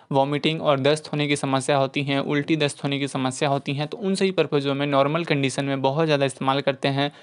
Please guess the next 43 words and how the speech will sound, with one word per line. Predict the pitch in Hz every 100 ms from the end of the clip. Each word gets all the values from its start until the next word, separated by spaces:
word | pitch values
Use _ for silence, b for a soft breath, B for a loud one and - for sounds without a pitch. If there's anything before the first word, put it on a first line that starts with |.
| B -
खास | 156 160
तौर | 170
पे | 156 156
यह | 143
उल्टी | 151 147 151
को | 160
दूर | 143 143
करने | 139 135 135
के | 131 135
लिए | 139 139 -
काफ़ी | 139 127
फ़ायदेमंद | 170 147 135 135 139 135
होता | 135 139
है। | 143 139
इसके | 160 - 190
साथ | 170 180
ही |
साथ | 185 180 160
इसे | 160 160
बाउल | 139 151
सिंड्रोम | 156 147 143 147
के | 156
पर्पज़ | 139 143 143
में | 147 143
भी | 147
इस्तेमाल | - 135 135
किया | 147 143
जाता | 135 135 139
है। | 139 139
इसके | 156 - 180
साथ | 151 143
ही |
साथ | 160 170 160 -
कीमोथेरेपी | 156 180 175 160 160 165
के | 165 147
बाद | 135 139 160 B B -
जो | 143
भी | 151
कैंसर | 180 143 143
पेशेंट्स | 165 156 151 160 151
होते | - 147
हैं, | 143
उनकी | 156 - 156 143 165 165